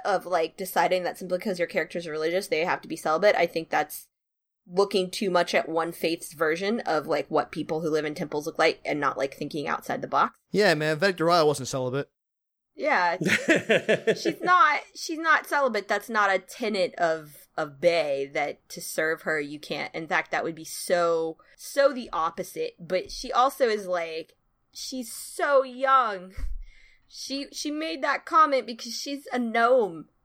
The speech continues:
Speaker 1: and she's forty-two.
Speaker 3: Jonathan the Magimuscular appreciates the liberal sexual views that, uh, his new religion has.
Speaker 1: Yeah, I mean, like, gnomes live to be so old, and the, she could easily be three hundred fifty years old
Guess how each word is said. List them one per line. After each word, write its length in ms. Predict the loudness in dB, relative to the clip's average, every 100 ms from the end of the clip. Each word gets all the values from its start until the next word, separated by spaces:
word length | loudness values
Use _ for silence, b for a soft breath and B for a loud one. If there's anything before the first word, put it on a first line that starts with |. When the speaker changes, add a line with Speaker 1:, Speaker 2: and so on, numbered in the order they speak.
| _
Speaker 1:
and 160 | -8 -6
she's 300 | -4 -6 -8
forty-two. 1300 | 2 4 6 4 -4 -8 _ _ -2 2 2 2 -4 _ _ _ _
Speaker 3:
Jonathan 340 | 4 4 4 2
the 80 | 4
Magimuscular 720 | 4 4 4 2 2 2 2
appreciates 680 | 2 0 0 0 0 0 -4 B
the 500 | 0 2 2 0 -2 2
liberal 380 | 2 4 4 4
sexual 500 | 2 0 0 -4 -2
views 380 | -2 0 0
that, 280 | 2 2 2
uh, 120 | 0 0
his 220 | 0 0
new 100 | 0
religion 380 | 2 0 -2 -2
has. 300 | -2 -2 -4
Speaker 1:
Yeah, 540 | 0 4 6 4 2 2
I 120 | 0
mean, 200 | 0 -2
like, 260 | -2 -4 _ b b _
gnomes 380 | -2 2 2 0 -6
live 220 | -6 -6
to 100 | -8
be 220 | -6 -8
so 480 | -8 -6 2 4 4
old, 300 | 2 0 0 -4
and 180 | -4 0
the, 180 | -2 -4 _ _ -20
she 300 | -10 0 2
could 180 | 2
easily 320 | -2 -4 -4 -4
be 100 | -6
three 240 | -4 -2
hundred 280 | -2 -4 -4
fifty 220 | -8 -6
years 200 | -8 -6
old 240 | -6 -6